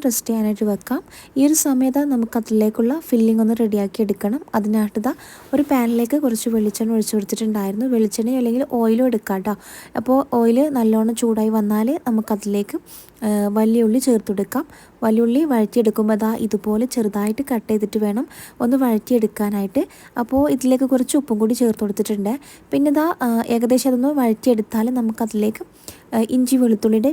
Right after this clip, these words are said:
പേസ്റ്റ് കൂടി ചേർത്ത് കൊടുക്കാം. ആ ഒരു ഇഞ്ചി വെളുത്തുള്ളി പേസ്റ്റിൻ്റെ, ആ, സോറി, ഇഞ്ചി വെളുത്തുള്ളിയുടെ ആ ഒരു, ആ, പച്ചമണക്കം മാറി വരുന്നവരെ ഒന്നുകൂടി ഇതുപോലെ ഒന്ന് ഇളക്കി കൊടുക്കാം.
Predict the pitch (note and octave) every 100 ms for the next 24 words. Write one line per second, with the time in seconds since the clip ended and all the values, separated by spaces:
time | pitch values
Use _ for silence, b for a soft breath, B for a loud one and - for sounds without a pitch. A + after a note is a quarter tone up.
0 | - A3+ G#3+ - G#3+ G#3+ B3 A3 G3+ G3
1 | G3 - D#4+ B B B B3 B3 A#3+ C#4
2 | D#4+ A3+ A3 A#3+ A#3 A3 A#3 A#3 A3 G#3+
3 | - G#3+ - G#3+ G3+ G#3 G3 G#3+ A3 G#3+
4 | A#3 A3+ G#3 A3+ G#3+ A3+ G#3+ D4 B B
5 | B - A3 G#3 G#3+ A3 - A3+ A3 A3
6 | B3 A#3 G#3 A3 A3 G#3+ G#3+ B3+ A#3 G#3
7 | A3 A3 G#3+ A3 G#3+ G#3+ G#3 F#3 G#3+ G#3
8 | F#3+ F#3 A#3